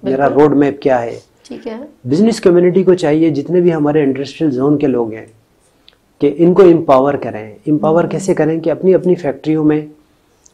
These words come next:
Speaker 1: जो सीएसआर का fund होता है,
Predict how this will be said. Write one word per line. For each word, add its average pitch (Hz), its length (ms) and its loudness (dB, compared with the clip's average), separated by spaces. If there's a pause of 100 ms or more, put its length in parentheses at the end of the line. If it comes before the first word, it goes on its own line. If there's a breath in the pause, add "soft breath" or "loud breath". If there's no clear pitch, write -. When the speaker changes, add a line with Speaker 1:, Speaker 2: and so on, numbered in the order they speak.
(120)
Speaker 1:
जो 135 100 -8
सीएसआर 175 600 2
का 139 460 -2 (120)
fund 151 280 -2
होता 123 240 -2
है, 120 200 -8